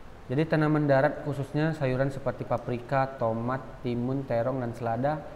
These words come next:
dapat ditanam secara langsung dalam wadah yang berisi nutrisi ya. Dapat ditanam secara langsung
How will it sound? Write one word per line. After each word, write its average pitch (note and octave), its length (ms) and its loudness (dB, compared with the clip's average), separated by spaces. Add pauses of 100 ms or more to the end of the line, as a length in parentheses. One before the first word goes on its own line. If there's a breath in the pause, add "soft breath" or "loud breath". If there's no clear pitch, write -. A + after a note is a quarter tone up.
(220 loud breath)
dapat D3+ 480 2
ditanam D#3 400 2
secara D3 420 0
langsung C#3 460 2
dalam C#3 320 2
wadah C#3 320 2
yang C3+ 260 0
berisi B2+ 460 -2
nutrisi A#2 720 -4 (320)
ya. G#2 160 -8 (880)
Dapat G#2+ 480 -4
ditanam B2 580 -2 (220)
secara A#2 240 0
langsung A2+ 560 -2